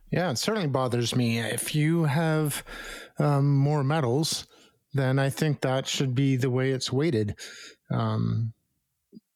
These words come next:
<laughs> like, if you have, like, a hundred medals, but only two gold, and then another person has, like, three gold and no other medals, they're gonna be weighted higher than the country that's gotten a hundred medals.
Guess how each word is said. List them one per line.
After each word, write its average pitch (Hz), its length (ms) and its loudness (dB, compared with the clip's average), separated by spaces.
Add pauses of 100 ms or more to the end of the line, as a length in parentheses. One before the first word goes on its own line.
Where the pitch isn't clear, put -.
(120)
<laughs> - 340 -6
like, 127 480 -2 (1000)
if 175 300 -2
you 240 260 2
have, 190 440 0
like, 156 180 -2
a 123 80 0
hundred 160 300 0
medals, 135 480 -2 (300)
but 143 120 0
only 151 240 2
two 147 280 0
gold, 139 540 -2 (720)
and 139 160 2
then 139 160 2
another 143 540 2
person 127 560 0
has, 123 360 0
like, 120 260 0
three 254 240 2
gold 139 440 0 (340)
and 143 140 4
no 147 200 2
other 139 180 0
medals, 127 460 0
they're 143 180 0
gonna 156 160 0
be 147 140 0
weighted 135 340 0
higher 131 320 -2
than 156 180 0
the 110 120 0 (340)
country 143 360 0
that's 131 260 -2
gotten 123 320 -2
a 110 40 -2
hundred 131 400 0
medals. 147 520 -2